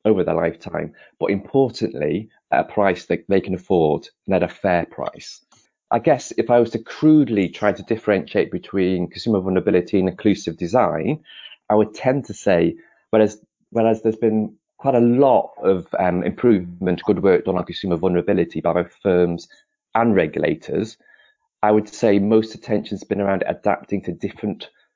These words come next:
vulnerabilities and using things like customer service and communications around putting things right, right once harm's happened or about to happen. Whereas inclusive design is about always starting with the consumer in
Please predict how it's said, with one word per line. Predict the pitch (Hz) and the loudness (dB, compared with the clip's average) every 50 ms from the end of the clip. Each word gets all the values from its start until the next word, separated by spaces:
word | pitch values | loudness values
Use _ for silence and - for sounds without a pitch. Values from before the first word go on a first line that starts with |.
| _ _ _ - | _ _ _ -4
vulnerabilities | 101 107 107 104 - 107 104 104 104 - 113 107 104 104 98 - | 0 0 0 2 2 2 2 2 0 0 -2 -2 -2 -2 -2 0
and | - 98 104 | 0 2 4
using | 104 107 - 101 - | 2 2 0 0 -2
things | - 110 104 95 - | 0 0 0 2 0
like | - - - - | -2 -4 -4 -10
customer | - 107 - - - 107 101 | -14 -12 -12 -6 -2 -2 -2
service | 90 - - 107 101 98 87 98 90 - | -2 0 2 2 2 4 2 0 -2 -2
and | 85 80 | -4 -6
communications | - - 113 107 98 95 - - 110 104 101 - - 95 85 80 80 104 131 - - - _ - - _ - | -4 0 0 2 2 2 0 2 2 2 2 0 -2 -4 -2 -2 -4 -6 -8 -10 -14 -20 _ -20 -20 _ 0
around | - 104 101 98 98 - | 0 2 2 2 -2 -2
putting | - 110 - - 92 | -6 -4 -2 -2 -6
things | - - 104 98 92 90 90 92 | -2 -2 0 0 0 -2 -2 -2
right, | 90 92 92 - _ _ - | -2 -2 -2 -2 _ _ -10
right | 92 90 95 92 90 - - - _ _ - | -2 0 2 2 2 0 -2 -6 _ _ -6
once | - 95 98 107 107 110 107 - | -4 0 2 2 2 0 0 -8
harm's | - - 98 98 95 92 87 - | -10 -4 -2 0 0 0 -4 -6
happened | - 101 - - - - 76 78 87 98 - - _ _ _ - _ _ _ - | -8 -10 -10 -8 -10 -12 -8 -6 -8 -8 -8 -10 _ _ _ -20 _ _ _ 0
or | 92 95 87 | 2 2 4
about | - 98 104 - - | 4 4 0 0 -2
to | - | -8
happen. | - - 82 - - - 65 - - _ _ _ _ _ _ _ _ _ _ _ _ _ | -10 -10 -10 -10 -8 -10 -10 -10 -12 _ _ _ _ _ _ _ _ _ _ _ _ _
Whereas | - 101 98 98 92 87 | 0 2 4 4 4 2
inclusive | 90 90 - - 123 120 - - 107 85 | -2 -6 -4 -6 -6 -6 -4 -8 -8 -8
design | - 85 92 95 90 90 87 85 - - | -8 -4 -2 0 0 2 0 -2 -4 -6
is | 87 85 | -4 -6
about | 92 - 90 90 85 - - _ _ _ _ _ _ _ - | -2 0 0 0 0 0 -4 _ _ _ _ _ _ _ 0
always | - 113 113 110 110 110 107 - | 0 2 2 4 2 2 2 2
starting | - 120 107 67 | 0 0 0 0
with | 95 92 - | 0 -2 -4
the | - | -4
consumer | - 101 - - 110 104 95 82 76 73 - _ _ _ _ - | -6 -8 -8 -2 -2 -2 -2 -2 -4 -6 -8 _ _ _ _ -4
in | - 107 | -4 -4